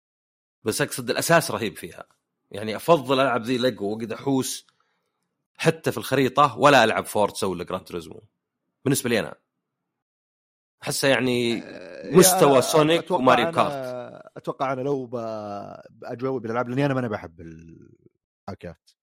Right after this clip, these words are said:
Speaker 2: أتوقع أني ممكن أصير زيك إذا أعجبتني هي، بس س-، السبب الأساسي هو إني مالي خلق المحاكاة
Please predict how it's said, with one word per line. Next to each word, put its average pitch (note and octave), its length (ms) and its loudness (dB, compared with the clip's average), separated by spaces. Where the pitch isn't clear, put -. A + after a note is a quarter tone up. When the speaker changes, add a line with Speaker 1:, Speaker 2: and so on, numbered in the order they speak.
Speaker 2:
أتوقع - 200 -10
أني G#2+ 140 -4
ممكن G2 260 -8
أصير F2+ 340 -10
زيك A#2 460 -2
إذا A#2+ 160 -2
أعجبتني G2 640 -6
هي، A2 160 -10
بس - 340 -14
س-، - 120 -10
السبب C3+ 500 -2
الأساسي A#2+ 540 -8
هو A2+ 120 -6
إني G#2+ 320 -12
مالي A2 300 -6
خلق G2+ 200 -10
المحاكاة F#2+ 540 -10